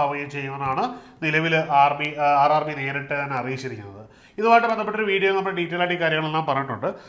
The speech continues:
അടുത്തത് നമുക്ക് അണ്ടർ ഗ്രാജുവേറ്റ്സുമായിട്ട് ബന്ധപ്പെട്ടാണ്. അതായത് plus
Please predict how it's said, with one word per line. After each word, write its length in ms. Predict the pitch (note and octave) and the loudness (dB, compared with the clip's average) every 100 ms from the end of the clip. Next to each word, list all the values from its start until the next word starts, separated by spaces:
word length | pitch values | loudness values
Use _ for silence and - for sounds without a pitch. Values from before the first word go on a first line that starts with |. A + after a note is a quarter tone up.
| - G3 | -2 4
അടുത്തത് 300 | G3+ G#3 F#3+ F#3+ F#3 | 6 6 4 6 4
നമുക്ക് 240 | F#3 F#3 F3 F3 | 4 4 4 2
അണ്ടർ 260 | F3+ A3+ A3 | 4 6 6
ഗ്രാജുവേറ്റ്സുമായിട്ട് 600 | G#3+ G#3 G#3 G3+ G3 F3+ E3 | 6 6 4 0 2 2 0
ബന്ധപ്പെട്ടാണ്. 440 | C#3+ C3+ A#2+ A2 B2 | 0 -2 -2 -4 0
അതായത് 240 | D3 D3+ A#3+ - - - - | 0 0 -2 -4 -20 -16 2
plus 200 | G3+ G3+ | 2 4